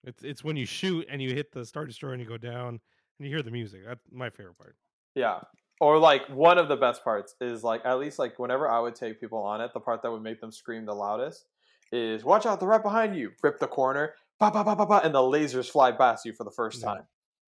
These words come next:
Speaker 2: Because it's something just, like, so unexpected. Because it's like, for the first time, it's like, you know, it's like, oh, it's something that's actually happening to you rather than just a roller coaster theme to Star Wars music and you're kinda looking at Star Wars things. It's like, no, actually,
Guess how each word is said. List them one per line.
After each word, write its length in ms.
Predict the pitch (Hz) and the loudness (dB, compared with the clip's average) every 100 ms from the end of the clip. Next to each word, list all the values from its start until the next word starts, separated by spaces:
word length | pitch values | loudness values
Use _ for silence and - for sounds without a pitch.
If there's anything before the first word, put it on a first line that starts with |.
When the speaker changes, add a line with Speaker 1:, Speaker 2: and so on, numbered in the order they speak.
| - 185 _ - - _ - | -20 -20 _ -20 -20 _ -8
Speaker 2:
Because 280 | 160 165 151 | 2 2 2
it's 160 | 139 | -2
something 360 | - 156 160 135 | 2 2 2 -8
just, 180 | 123 - | -8 -4
like, 140 | 131 | -4
so 320 | - - 147 131 | -2 2 4 4
unexpected. 640 | 123 117 123 113 - 101 135 | -2 -4 -4 -4 -8 -12 -10
Because 260 | 117 113 | -8 -8
it's 180 | 123 117 | -10 -4
like, 240 | 123 117 - _ | -4 -4 -8 _
for 120 | - | -8
the 80 | 123 | -6
first 280 | 120 127 - | -4 -6 0
time, 240 | 170 147 | 0 0
it's 160 | 120 - | -4 -6
like, 200 | 113 101 _ _ | -6 -6 _ _
you 100 | 117 | -10
know, 300 | 110 98 - _ | -6 -8 -10 _
it's 160 | 123 123 | -6 -6
like, 140 | 113 | 2
oh, 240 | 143 139 117 | 4 4 2
it's 160 | 117 | -4
something 260 | - 131 127 | -8 -8 -10
that's 140 | 113 - | -12 -10
actually 360 | 110 113 117 110 | -10 -10 -14 -8
happening 540 | - 135 - 113 104 104 _ _ _ _ _ - | -4 -4 -4 -12 -16 -20 _ _ _ _ _ -14
to 120 | 139 | -8
you 180 | 117 110 | -6 -2
rather 260 | 110 113 | 0 0
than 200 | 113 113 | -4 -8
just 160 | 113 - | -10 -8
a 40 | 107 | -4
roller 240 | 110 110 | -4 -4
coaster 360 | - 101 - 104 | -6 -8 -8 -12
theme 440 | - 135 120 110 | -12 -12 -10 -12
to 60 | - | -16
Star 240 | - 110 | -6 -2
Wars 140 | 107 110 | -2 -6
music 280 | 104 101 98 | -12 -14 -14
and 100 | 98 | -16
you're 100 | 95 | -16
kinda 200 | - 101 | -14 -14
looking 320 | 98 110 104 | -12 -14 -14
at 100 | 98 | -16
Star 180 | - 92 | -14 -14
Wars 160 | 76 - | -14 -18
things. 160 | 71 _ | -20 _
It's 100 | - | -14
like, 140 | 107 | -14
no, 260 | 113 120 104 | -6 -6 -4
actually, 440 | 127 127 113 104 | -6 -6 -12 -14